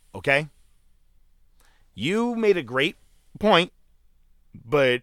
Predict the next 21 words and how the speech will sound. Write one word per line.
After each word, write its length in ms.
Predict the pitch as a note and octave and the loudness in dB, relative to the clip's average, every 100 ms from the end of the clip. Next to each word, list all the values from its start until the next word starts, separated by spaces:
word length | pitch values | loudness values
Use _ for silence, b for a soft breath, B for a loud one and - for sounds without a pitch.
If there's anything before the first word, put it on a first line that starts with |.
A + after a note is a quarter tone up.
| _ | _
uh, 440 | A#2+ A2 G#2+ G#2+ G#2 | -2 0 2 0 -2
when, 240 | G#2+ B2 | -2 -4
when 120 | A#2+ A#2+ | -4 -6
it 60 | |
comes 240 | B2+ C3 B2 | -6 -8 -8
to 120 | A#2+ | -10
the 100 | G#2+ | -12
heel 520 | - C3 B2+ C3 D#3+ D3 _ _ _ _ | -12 -8 -6 -6 -8 -16 _ _ _ _
having 260 | A#2 A2+ | -4 -4
a 40 | A#2 | -4
longer 340 | G#2+ G#2 C3 | -4 -4 -4
reign, 340 | F3+ A#2 A#2 D3 _ _ _ _ _ _ b b b b b b b _ _ _ _ _ _ _ _ _ - | -4 -4 -6 -14 _ _ _ _ _ _ b b b b b b b _ _ _ _ _ _ _ _ _ -6
Punk 380 | D3 A3+ C4+ | -2 -2 -4
dethroned 680 | - C3+ - A#2+ G2 F#2+ F#2+ - | -12 -14 -8 -6 -6 -6 -12 -16
John 300 | G2 G#2+ G2 | -10 -8 -8
Cena 380 | E2 A2 E2 - - _ _ _ _ _ _ _ - | -12 -14 -16 -20 -20 _ _ _ _ _ _ _ -14
at 140 | F#2+ | -12
Money 220 | F2+ F2+ | -12 -12
in 60 | F#2 | -12
the 60 | F#2 | -12
Bank. 360 | D2+ G1+ - | -14 -18 -20